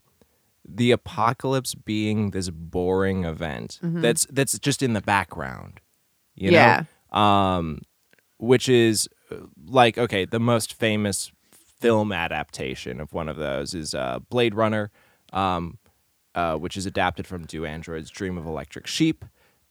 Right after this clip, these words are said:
Speaker 1: And Blade Runner is cool, you know? Like, I understand Blade Runner stands. I mean, there's robots, there's Harrison Ford,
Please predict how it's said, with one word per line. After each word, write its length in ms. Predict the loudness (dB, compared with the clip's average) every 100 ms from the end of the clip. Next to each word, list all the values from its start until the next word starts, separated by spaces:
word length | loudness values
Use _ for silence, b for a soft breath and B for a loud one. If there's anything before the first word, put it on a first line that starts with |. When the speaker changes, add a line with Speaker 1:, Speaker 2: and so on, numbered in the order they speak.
| 0
Speaker 1:
And 460 | 4 4 2 -2 _
Blade 300 | -4 4 6
Runner 260 | 6 4 4
is 280 | 4 2 2
cool, 580 | -4 2 4 4 2 -6 -4
you 120 | 0
know? 200 | 4 6
Like, 220 | 4 4
I 160 | 4 4
understand 760 | 2 -2 -6 -4 0 0 0
Blade 300 | 0 0 2
Runner 220 | 0 -2 -2
stands. 540 | 0 0 2 0 0
I 60 | 0
mean, 180 | 0
there's 200 | -2 -8 4
robots, 560 | 6 8 8 8 6 0
there's 180 | -4
Harrison 400 | -4 -4 -6 -10 -4
Ford, 480 | 0 6 6 6